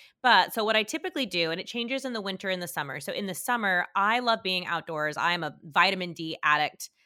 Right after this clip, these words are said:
I like to get out in that sunshine. I'm also a crazy person who loves humid,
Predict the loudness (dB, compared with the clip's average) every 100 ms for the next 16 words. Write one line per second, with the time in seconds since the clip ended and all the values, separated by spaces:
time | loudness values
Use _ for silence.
0 | _ -4 -2 -2 -4 -6 -2 0 -2 -2
1 | -6 -6 -8 -8 -4 -4 0 2 4 4
2 | 2 0 0 -2 -2 -4 -4 -4 -6 -8
3 | -8 -4 -4 -4 -10 -12 -10 -10 -10